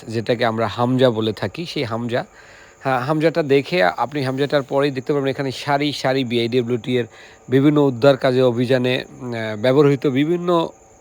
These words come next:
নৌযানগুলো, যেটা এখানে সবসময় স্টেমিট করা থাকে, যে কোনো বিপদে যাতে যে কোনো মুহূর্তে দৌড়ে যাওয়া যায়। যাই হোক, আমরা এই মুহূর্তে মুক্তিযুদ্ধ পার্কের আসলে এই, আহ, ওয়াকিং ওয়েটা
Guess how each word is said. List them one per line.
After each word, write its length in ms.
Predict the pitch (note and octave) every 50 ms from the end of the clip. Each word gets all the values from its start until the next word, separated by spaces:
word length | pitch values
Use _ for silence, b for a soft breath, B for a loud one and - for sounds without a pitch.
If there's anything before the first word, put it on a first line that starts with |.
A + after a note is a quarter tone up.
| _ _ - - _ _ _ - - - - - - C3+
নৌযানগুলো, 800 | C3 C#3 D3+ E3 E3 D#3+ C3+ B2+ B2+ A2+ B2 B2 A2+ B2 C3 D3+ E3
যেটা 380 | D3 C#3+ A#2+ - B2+ A#2 G#2+ - B B B B B
এখানে 400 | - C#3 - - C3 B2+ B2+ C3 - - - _ B B B B
সবসময় 680 | - - D#3 C3+ - - - D3+ D3 D3+ D3 D3+ -
স্টেমিট 380 | - - - - C#3+ C#3 C#3 -
করা 280 | - - C3+ C3 B2+
থাকে, 300 | A#2+ - B2 A2+ - D3
যে 140 | C#3 B2 C3+
কোনো 200 | B2 - C3 B2+
বিপদে 500 | A#2 G#2 A#2 F3 F#3+ - G3 F#3+ F3 F#3
যাতে 240 | D3+ D3+ C#3+ C3 C#3+
যে 140 | A#2+ C3 C3
কোনো 200 | - C#3 C3 B2+
মুহূর্তে 420 | B2 A#2+ A#2+ A2+ - - A#2+ A2 - B B B B B B -
দৌড়ে 360 | A2+ C#3+ D#3 D#3+ D#3+ D#3 C3+
যাওয়া 200 | G#2 A2 F#2+ F#2
যায়। 160 | F2 F#2 F#2
যাই 220 | F#2 A2 B2+ D3 C#3+
হোক, 220 | D3+ E3 D#3 -
আমরা 320 | - A#2 A#2+ B2+ C3 B2+ B2+ -
এই 120 | C3+ C3+
মুহূর্তে 280 | C3 B2 C3+ B2+ - C#3+
মুক্তিযুদ্ধ 540 | B2+ C3 C3+ - - F3+ F3+ F3 E3 D#3 E3+
পার্কের 380 | D3 C#3+ C#3 C3+ C3 - D3+
আসলে 320 | C#3 B2+ - - D3 C#3 C#3
এই, 260 | C3 C3+ C3 C3 B2+ - B B B B B B B B B B -
আহ, 540 | A#2 A2 G#2+ G#2 G2 - - - - A2+
ওয়াকিং 380 | A#2+ C#3+ D#3 D3+ - F3 F3+ D#3+
ওয়েটা 560 | C3+ A#2 A#2 B2+ B2+ A2 - A#2+ A#2+ C#3+ D#3